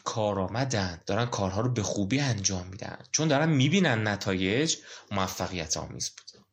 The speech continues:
اینم خیلی می‌تونه حائز اهمیت باشه. مثلاً توی سازمانی به عنوان نمونه می‌خوان در خط تولید یه تغییراتی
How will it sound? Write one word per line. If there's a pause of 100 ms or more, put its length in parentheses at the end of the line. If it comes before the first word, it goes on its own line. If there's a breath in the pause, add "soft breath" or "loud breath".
اینم
خیلی
می‌تونه
حائز
اهمیت
باشه.
مثلاً
توی
سازمانی (400)
به
عنوان
نمونه (100)
می‌خوان
در
خط
تولید
یه
تغییراتی